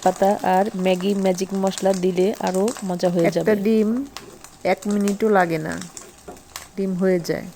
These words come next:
সময়টা সঠিকভাবে বোঝার জন্য আমি ভিডিও কাটিনি, তোমরা সহজভাবে বুঝতে পারবে। নিচের পাশটাও দেখতে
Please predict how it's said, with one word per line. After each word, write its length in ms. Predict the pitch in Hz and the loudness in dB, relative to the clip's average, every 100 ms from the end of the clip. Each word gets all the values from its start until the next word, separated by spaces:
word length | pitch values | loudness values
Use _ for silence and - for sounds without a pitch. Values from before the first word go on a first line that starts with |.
| - - - - - - - - | -20 -20 -20 -20 -20 -20 -20 -18
সময়টা 520 | - 226 220 214 214 214 | 0 4 6 4 4 2
সঠিকভাবে 680 | - 208 226 196 190 208 208 202 | 4 2 2 0 2 6 6 6
বোঝার 300 | 196 196 190 | 2 4 2
জন্য 240 | 190 185 190 208 196 | 2 0 0 0 0
আমি 160 | 185 196 196 | 0 0 0
ভিডিও 260 | 180 185 196 190 | 2 2 0 2
কাটিনি, 440 | 185 185 165 170 202 - - - - - - - - - - - - - | 0 0 -2 -2 -6 -8 -20 -20 -20 -20 -20 -20 -20 -20 -20 -20 -20 -14
তোমরা 220 | 165 175 190 | -2 0 0
সহজভাবে 560 | 202 185 180 180 202 185 208 | 4 4 4 0 2 2 2
বুঝতে 260 | 180 - 170 | -4 -6 -6
পারবে। 360 | - 147 143 - 180 - - - - - - - - - - - | -2 -2 -4 -10 -12 -20 -20 -20 -20 -20 -20 -20 -20 -20 -20 -8
নিচের 260 | 202 214 190 | 0 2 4
পাশটাও 320 | 208 196 202 196 | 0 2 2 2
দেখতে 220 | 190 - | 0 2